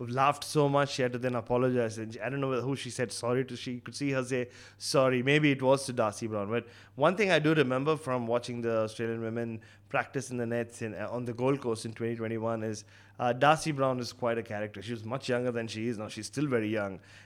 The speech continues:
Uh, and you, you just find she brings that energy.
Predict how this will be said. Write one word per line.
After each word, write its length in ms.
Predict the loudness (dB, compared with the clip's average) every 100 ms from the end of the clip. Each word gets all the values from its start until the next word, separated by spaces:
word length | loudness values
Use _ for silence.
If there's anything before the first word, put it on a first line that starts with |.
| -6
Uh, 260 | 0 2 4
and 280 | 2 0 -2
you, 160 | -4 -6
you 240 | -4 -2 0
just 360 | 0 -2 -4 -10 -16 _ -20
find 720 | -4 0 2 0 -4 -10 -16 -14 -10
she 160 | -8
brings 240 | -4 -4 -2
that 140 | -2
energy. 500 | -2 -2 -2 -2 -6